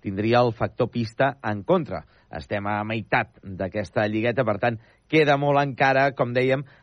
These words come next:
el, eh, U Camp Múrcia, com dèiem abans, ha guanyat, es col·loca també segon en el grup L, un grup, eh, que consta el, eh, altres equips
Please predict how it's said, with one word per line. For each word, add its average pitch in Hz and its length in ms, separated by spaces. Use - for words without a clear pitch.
el, 123 260
eh, 120 300
U 160 100
Camp 147 220
Múrcia, 160 320
com 120 160
dèiem 131 200
abans, 143 360
ha 117 160
guanyat, 135 540
es 104 120
col·loca 135 360
també 131 260
segon 147 460
en 123 80
el 117 160
grup 139 240
L, 139 160
un 120 80
grup, 131 240
eh, 135 140
que 120 160
consta 139 420
el, 139 600
eh, 120 340
altres 139 280
equips 131 240